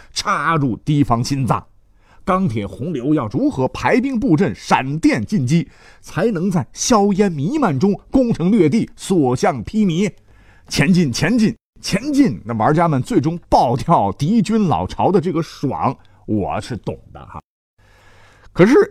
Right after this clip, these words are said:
要知道哈，咱们呢，不是普通的军迷，咱们也不是普通的玩家，咱们是军迷加强版，是一帮痴迷历史的军迷。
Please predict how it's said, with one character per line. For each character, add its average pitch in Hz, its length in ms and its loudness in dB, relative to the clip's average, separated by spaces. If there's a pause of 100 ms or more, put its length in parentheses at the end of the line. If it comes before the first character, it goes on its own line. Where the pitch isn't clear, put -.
要 185 120 4
知 160 140 2
道 113 140 0
哈， 82 160 -10 (160)
咱 123 120 0
们 208 160 0
呢， 131 120 -2 (420)
不 226 160 0
是 247 60 2
普 - 240 -4
通 180 100 2
的 185 80 4
军 151 180 2
迷， 85 240 -8 (320)
咱 117 120 -2
们 165 80 -4
也 135 80 2
不 151 100 -2
是 143 60 0
普 - 180 -4
通 113 100 -6
的 143 80 -4
玩 120 200 -4
家， 113 300 -4
咱 104 160 -6
们 117 100 -4
是 110 160 -2
军 285 360 0
迷 139 180 0
加 175 340 0
强 139 300 -4
版， - 240 -8
是 - 120 -8
一 117 140 -2
帮 113 240 -2
痴 311 320 -2
迷 190 220 2
历 311 300 2
史 - 140 -8
的 85 100 -6
军 165 180 2
迷。 107 260 -2